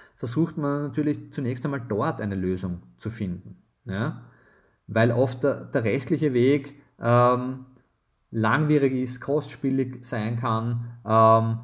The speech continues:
sehr, kann negativ ausgehen. Also das hat hohe Kosten, diesen Weg auch zu beschreiten. Das, dessen muss man sich natürlich auch bewusst sein.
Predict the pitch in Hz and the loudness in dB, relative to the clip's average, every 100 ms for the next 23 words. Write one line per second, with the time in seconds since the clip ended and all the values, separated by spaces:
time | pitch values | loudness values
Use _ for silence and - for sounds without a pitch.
0 | - - - - - 123 131 131 131 - | -10 -14 -8 -4 2 4 6 8 6 2
1 | - - 131 127 117 127 139 160 143 120 | -8 -4 -4 -2 -4 0 2 2 2 2
2 | 127 127 - 127 131 117 120 120 - - | 2 2 0 0 0 0 0 -2 -4 -14
3 | _ - 123 - - 131 123 139 143 147 | _ -12 -12 -12 -6 -6 -4 0 2 2
4 | 139 165 185 - 120 120 123 123 113 113 | 4 2 2 0 0 2 0 0 2 2
5 | 135 117 135 120 110 101 139 113 101 123 | 2 0 -2 -2 -2 0 0 -2 -6 -4
6 | 113 131 127 131 123 123 120 127 120 120 | -4 -4 -6 -4 -4 -4 -4 -2 0 0
7 | 120 123 120 - 95 80 | 0 0 -2 -4 -8 -8